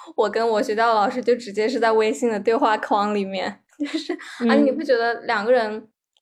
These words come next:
Speaker 1: 的那种沟通和交流就非常的直接，<laughs> 就是你就是问一个问题，或者是你最多就加上一个请字，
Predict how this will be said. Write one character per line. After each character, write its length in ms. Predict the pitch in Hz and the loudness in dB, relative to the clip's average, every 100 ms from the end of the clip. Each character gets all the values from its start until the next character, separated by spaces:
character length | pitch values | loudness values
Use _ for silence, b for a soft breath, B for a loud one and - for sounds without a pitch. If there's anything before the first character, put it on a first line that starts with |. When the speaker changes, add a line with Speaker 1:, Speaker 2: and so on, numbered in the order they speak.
| _ | _
Speaker 1:
的 220 | 220 202 | -2 0
那 160 | 220 247 | 0 0
种 440 | 220 190 - - | 0 -2 -8 -14
沟 260 | - 220 220 | -4 0 0
通 340 | 233 220 214 | -2 -6 -6
和 280 | 214 208 196 | -8 -8 -8
交 420 | 190 - 214 214 214 | -10 -2 0 2 0
流 460 | 190 185 190 202 _ _ _ _ _ | -2 -2 -4 -8 _ _ _ _ _
就 160 | 285 269 | -2 0
非 240 | 277 254 | 4 2
常 340 | 254 254 196 | 2 -4 -4
的 420 | 196 190 - - _ _ _ _ _ _ _ _ _ | -2 -2 -4 -10 _ _ _ _ _ _ _ _ _
直 360 | - - 202 220 | -18 -10 -8 -6
接， 380 | 220 226 226 - - | -8 -2 4 4 2
<laughs> 160 | - - | -10 -4
就 80 | 330 | 0
是 160 | 294 294 - B B | 0 -2 -8 B B
你 100 | - | -4
就 160 | 220 277 | 2 4
是 100 | 294 | 4
问 220 | 294 311 | 2 2
一 60 | 262 | 2
个 140 | 233 | 4
问 240 | 247 269 269 | 4 4 0
题， 400 | - 196 190 - | -4 -6 -8 -2
或 140 | 247 | 2
者 60 | 240 | 2
是 100 | 254 | 2
你 280 | 247 202 - _ _ | 0 -2 -6 _ _
最 160 | 285 269 | 2 4
多 160 | 220 | 4
就 80 | 233 | 2
加 160 | 240 220 | 0 -2
上 140 | 240 | -2
一 40 | |
个 80 | 220 | -4
请 320 | 220 - 190 | -6 -10 -10
字， 240 | 196 214 | -8 -6